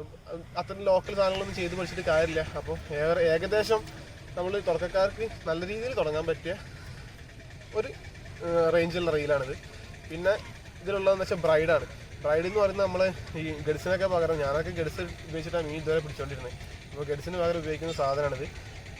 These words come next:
ഇത് നൂറ് മീറ്ററാണ് ഉണ്ടായത്. നൂറ് മീറ്റർ ഇതിൽ ചുറ്റി തന്നിട്ടുണ്ട് മൂപ്പര്. നൂറ് മീറ്റർ സ്പൈഡറിൻ്റെ ബ്രൈഡ് ആണ് വാങ്ങിയിരിക്കുന്നത്. ഇതിന് മുന്നൂറ്റൻപത് രൂപയാണ് ഈ ഒരു നൂറ്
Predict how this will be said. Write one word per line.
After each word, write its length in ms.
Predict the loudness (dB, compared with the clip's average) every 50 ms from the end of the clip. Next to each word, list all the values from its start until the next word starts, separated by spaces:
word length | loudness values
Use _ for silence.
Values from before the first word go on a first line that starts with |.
| -10 -8
ഇത് 140 | -4 -4 -2 -2 -2 -2 -2 0
നൂറ് 200 | 2 2 2 2 2
മീറ്ററാണ് 420 | 0 0 2 4 4 4 4 4 2 2
ഉണ്ടായത്. 240 | 2 2 4 2 2 2
നൂറ് 160 | 0 0 0 0 -2
മീറ്റർ 180 | -2 -4 -4 -6
ഇതിൽ 120 | -6 -6 -6 -8
ചുറ്റി 200 | -10 -10 -10 -6 -4 -4
തന്നിട്ടുണ്ട് 360 | -2 -2 -4 -4 -4 -4 -4 -4 -4
മൂപ്പര്. 280 | -4 -4 -6 -6 -6 -8 -10 -12 -14 -14 -14 -14 -10 -8 -8 -8 -8 -10 -12 -12 -14 -14 -14 -12 -14 -12 -12 -8 -6
നൂറ് 200 | -4 -2 -2 -2 -2 -2
മീറ്റർ 240 | -2 -4 -4 -6 -10 -10 -10 -12 -14 -14 -10
സ്പൈഡറിൻ്റെ 520 | -6 -2 -2 0 0 -2 -2 -2 -2 0 0
ബ്രൈഡ് 260 | 0 0 0 -2 -4 -8 -10 -12 -16 -16 -16 -12 -8
ആണ് 100 | -4 -2 0 0
വാങ്ങിയിരിക്കുന്നത്. 480 | 0 0 -2 -4 -8 -8 -8 -6 -6 -6
ഇതിന് 180 | -6 -6 -8 -8 -8
മുന്നൂറ്റൻപത് 560 | -8 -8 -8 -6 -6 -6 -6 -6 -4 -4 -4 -4 -4
രൂപയാണ് 400 | -6 -4 -2 -2 -2 -2 -4 -6 -10 -12 -16 -16 -16 -16 -12 -8
ഈ 60 | -6 -4
ഒരു 100 | -4 -4 -4 -4
നൂറ് 180 | -4 -4 -4